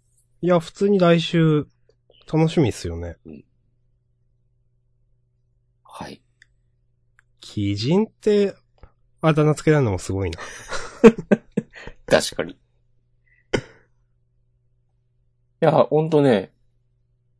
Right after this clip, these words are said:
Speaker 2: 楽しみだなっていう。
Speaker 1: うん。みんななんか、やっぱ、みんな、心の中になんかブレないものがあるなっていう感。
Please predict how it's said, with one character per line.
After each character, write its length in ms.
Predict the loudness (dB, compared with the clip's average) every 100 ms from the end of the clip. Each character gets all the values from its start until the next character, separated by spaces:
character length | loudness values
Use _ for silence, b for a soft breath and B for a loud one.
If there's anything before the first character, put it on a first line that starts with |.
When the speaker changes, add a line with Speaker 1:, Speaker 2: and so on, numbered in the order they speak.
| _ -2
Speaker 2:
楽 200 | 0 0
し 100 | 0
み 100 | 0
だ 100 | 4
な 160 | 2
っ 60 | 2
て 140 | -10
い 100 | -10
う。 140 | -12 _ _ _ _ _ _ _ _ _ _ _ _ _ _ _ _ -8
Speaker 1:
う 60 | -6
ん。 200 | -6 -12 _ -20 -12 -4
み 100 | 0
ん 80 |
な 120 | 0 0
な 120 | -2
ん 80 | -4
か、 280 | -6 -6 -6
や 120 | -12
っ 40 | _
ぱ、 280 | -10 -8 -10 -20 _ _ _ _ _ _ _ _ _ _ _ _ _ _ _ _ _ 0
み 140 | 2
ん 260 | 2 0 2
な、 180 | 0 -2 _ _ _ -20
心 420 | -14 -6 0 2
の 80 | 2
中 240 | 0 0
に 80 | -2
な 80 | -2
ん 40 |
か 60 | -2
ブ 180 | 0 2
レ 120 | 4
な 100 | 4
い 60 | 2
も 140 | -2
の 100 | -2
が 280 | -4 -6 -6
あ 100 | -6
る 140 | -4 -2
な 160 | -4
っ 60 | -8
て 260 | _ -12 -10
い 100 | -10
う 80 |
感。 360 | -14 -16 -16